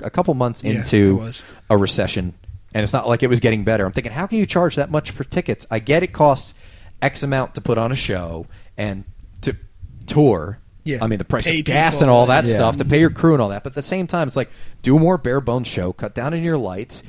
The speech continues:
Speaker 1: take a little bit less of a salary. 'Cause be honest, Aerosmith does not need to take a huge salary because
Speaker 3: No,
Speaker 1: those guys
Speaker 3: not
Speaker 1: are set
Speaker 3: anymore.
Speaker 1: for life.
Speaker 3: Yeah.
Speaker 1: If you want to tour and you really want to give something to people, for fuck's sake, just put on a cheap show. I mean, five years ago when they were
Speaker 2: Fifty dollars
Speaker 1: playing at the,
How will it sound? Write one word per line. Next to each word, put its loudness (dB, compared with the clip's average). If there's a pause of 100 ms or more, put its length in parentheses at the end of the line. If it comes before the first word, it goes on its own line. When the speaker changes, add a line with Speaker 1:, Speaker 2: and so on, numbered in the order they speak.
(200)
Speaker 1:
take 2
a -2
little 6
bit 0
less 0
of -12
a -2
salary. -2
'Cause -10
be -4
honest, -6 (400)
Aerosmith 0
does 0
not -6
need -8
to -8
take -4
a -8
huge -10
salary -10
because -4
Speaker 3:
No, 0
Speaker 1:
those -2
guys 6
Speaker 3:
not 6
Speaker 1:
are 4
set 2
Speaker 3:
anymore. 6
Speaker 1:
for 4
life. -2
Speaker 3:
Yeah. -2
Speaker 1:
If -2
you 4
want 2
to -10
tour 6
and -6
you -4
really 2
want -2
to -8
give -6
something -6
to -6
people, -4 (1080)
for 0
fuck's -4
sake, 0
just -2
put -2
on -2
a -2
cheap -8
show. 0 (360)
I -4
mean, -6
five 0
years 8
ago 10
when 10
they 8
were 6
Speaker 2:
Fifty -2
dollars -
Speaker 1:
playing -2
at -4
the, 2